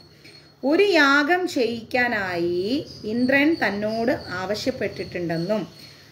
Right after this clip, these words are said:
അത് നിവർത്തിച്ചു കഴിഞ്ഞാൽ നിമിയുടെ ആഗം ചെ-, ആഗ-, യാഗം ചെയ്യാന്ന് വസിഷ്ഠൻ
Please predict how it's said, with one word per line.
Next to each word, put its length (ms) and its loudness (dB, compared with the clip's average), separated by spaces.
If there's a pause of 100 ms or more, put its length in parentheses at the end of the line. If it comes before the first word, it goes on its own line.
(400)
അത് 400 4 (220)
നിവർത്തിച്ചു 600 -2
കഴിഞ്ഞാൽ 880 2
നിമിയുടെ 460 2
ആഗം 480 2
ചെ-, 140 -2
ആഗ-, 420 -4
യാഗം 400 2
ചെയ്യാന്ന് 560 0
വസിഷ്ഠൻ 680 -4